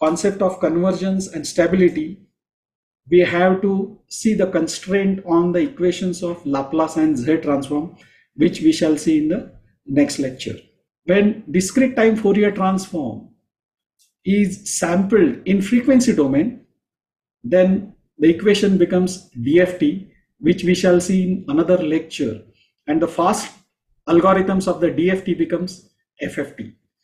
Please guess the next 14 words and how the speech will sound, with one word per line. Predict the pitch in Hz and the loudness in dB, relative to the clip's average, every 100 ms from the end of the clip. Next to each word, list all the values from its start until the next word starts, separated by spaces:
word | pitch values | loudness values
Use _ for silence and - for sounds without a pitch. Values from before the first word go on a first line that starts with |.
| _ - | _ -6
So | 196 196 190 - _ _ _ _ | 0 2 0 -6 _ _ _ _
this | 233 247 - - - _ | 0 0 0 -10 -16 _
lecture | 160 190 - 220 | -4 -4 0 0
gives | 196 196 190 196 | 0 -4 -4 -4
a | 202 196 - _ | -6 -8 -14 _
overall | 151 175 202 190 | 2 2 4 2
representation | 165 175 180 175 185 190 185 185 190 185 | 2 0 0 0 0 2 0 0 -8 -6
of | 175 - _ _ _ _ | -8 -10 _ _ _ _
Fourier | 147 170 185 | 0 0 2
transform, | 185 180 - 185 170 | 2 0 -2 -2 0
Laplace | 139 143 170 175 - | 0 0 -2 -2 0
transform, | 170 - 170 170 135 | -2 -2 -6 -4 -2
Z | 135 165 | 0 0
transform, | 165 160 160 170 170 185 - | 0 -4 -4 -4 -4 -4 -10